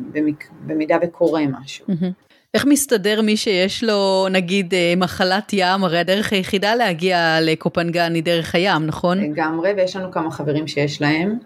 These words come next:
Speaker 1: אז, אה, קודם כל, כשלוקחים לכאן סירה, אפשר, אה, לבחור, אה, כשמגיעים לכאן, האם לקחת ספידבוט, או האם לקחת מעבורת שהיא יותר
Speaker 2: מהמם.
Speaker 1: גדולה ויציבה.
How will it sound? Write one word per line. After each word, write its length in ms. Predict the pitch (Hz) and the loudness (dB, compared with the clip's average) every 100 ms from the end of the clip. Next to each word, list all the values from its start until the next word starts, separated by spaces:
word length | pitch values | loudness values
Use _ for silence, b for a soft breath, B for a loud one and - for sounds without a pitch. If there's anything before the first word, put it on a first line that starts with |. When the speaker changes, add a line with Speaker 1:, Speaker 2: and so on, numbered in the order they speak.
| B B B B - | B B B B -4
Speaker 1:
אז, 260 | 165 165 | -2 0
אה, 300 | 170 165 165 175 | 2 2 2 0
קודם 200 | 226 240 | 0 -2
כל, 160 | 247 214 | -2 -4
כשלוקחים 680 | - 180 170 160 160 - 196 | -2 0 2 2 -2 -4 -4
לכאן 280 | 196 180 175 | -4 -4 -6
סירה, 260 | - 170 | -2 0
אפשר, 280 | 175 - 175 170 | 0 0 0 2
אה, 200 | 170 156 | 2 2
לבחור, 640 | 147 139 - 170 156 156 - _ b b _ - | -2 -4 0 2 2 0 -8 _ b b _ -6
אה, 40 | 156 151 147 147 | -2 0 0 0
כשמגיעים 440 | 143 156 160 165 170 | -4 -6 -4 0 0
לכאן, 300 | 175 165 160 | 0 -2 -2
האם 180 | 170 170 | 0 -2
לקחת 460 | 165 165 156 147 | 0 0 0 -4
ספידבוט, 720 | - - 214 226 269 294 285 - - _ | -6 -2 0 2 2 2 -2 -10 -20 _
או 40 | 175 | -4
האם 120 | 170 | -2
לקחת 360 | 170 175 143 | 0 -2 -2
מעבורת 340 | 156 143 160 165 | -2 0 0 0
שהיא 140 | 156 | -2
יותר 120 | 147 | -2
Speaker 2:
מהמם. 120 | 151 156 | 0 2
Speaker 1:
גדולה 260 | 147 156 143 | 4 4 4
ויציבה. 540 | 143 139 - 139 131 | 2 0 -4 -6 -6